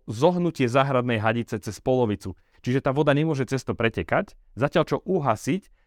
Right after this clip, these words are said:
zobrazuje tú vášnivú stránku nášho takého našej túžby kráčania vo vzťahu s Bohom.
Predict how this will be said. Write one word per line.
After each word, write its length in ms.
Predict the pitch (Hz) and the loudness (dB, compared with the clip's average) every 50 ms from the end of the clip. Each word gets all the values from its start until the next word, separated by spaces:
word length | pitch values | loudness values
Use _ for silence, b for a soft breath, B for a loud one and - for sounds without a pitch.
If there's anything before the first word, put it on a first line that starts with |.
| _ - | _ -4
zobrazuje 480 | 117 139 139 151 151 151 135 143 143 135 | -2 0 0 2 0 0 2 0 0 0
tú 160 | - 127 113 | 0 0 2
vášnivú 400 | 131 143 160 - - 160 151 139 | 2 2 2 0 -2 -2 -2 -2
stránku 560 | 123 - - - 127 131 135 143 139 - - | -2 -2 -2 0 2 2 2 2 0 -2 -2
nášho 480 | 101 98 98 101 98 87 95 90 90 b b b b b - - - - - | 0 2 2 2 0 0 -2 -4 -6 b b b b b -20 -20 -20 -14 -12
takého 320 | 98 - - 107 107 - - - _ - - - | -8 -2 0 0 0 -2 -4 -12 _ -12 -4 -2
našej 320 | 120 123 117 - 120 - | -2 -2 0 -2 -4 -2
túžby 320 | - 160 165 143 127 113 | -2 -2 0 0 0 0
kráčania 440 | - - 120 123 - - 127 113 107 | 2 2 2 2 2 0 -2 -2 -2
vo 120 | 98 98 92 | -2 -4 -4
vzťahu 280 | - - 104 98 95 | -2 -2 0 0 0
s 80 | 90 87 | -2 -4
Bohom. 320 | 82 87 82 80 73 - | -6 -6 -6 -8 -8 -14